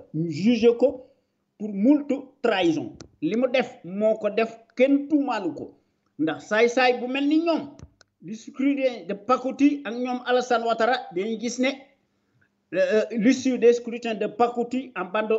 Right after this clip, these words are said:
organisée, ñu ngi koy jouer dans la cour des voleurs. Nga xam ne dañuy gis ne mbir mi simple formalité administrative la.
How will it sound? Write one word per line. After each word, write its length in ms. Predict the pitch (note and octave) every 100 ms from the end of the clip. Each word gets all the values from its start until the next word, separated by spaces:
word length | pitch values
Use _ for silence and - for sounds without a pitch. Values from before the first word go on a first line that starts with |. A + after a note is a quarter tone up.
| A3
organisée, 640 | G#3 G#3 G3+ E3+ G#3+ A#3+ F3
ñu 120 | F3+
ngi 60 | G#3
koy 160 | G#3
jouer 220 | F3 A3
dans 140 | G#3 F#3
la 120 | F#3+
cour 220 | - G3+
des 100 | F3+
voleurs. 400 | E3+ E3+ C#3 - - -
Nga 140 | E3+
xam 220 | G#3 B3+
ne 100 | C4+ E4 E5 - _ -
dañuy 260 | F3 B3+ B3+
gis 180 | C4+ B3+
ne 100 | B3+
mbir 220 | B3 C4+
mi 380 | C4 D#4 - - _
simple 560 | - D4 D4 - C4 A#3+ -
formalité 640 | A#3+ A#3 A3+ A3 A3+ A#3
administrative 920 | G3 G#3 G3+ F#3 E3 F3 D#3 - C3+
la. 120 | A2+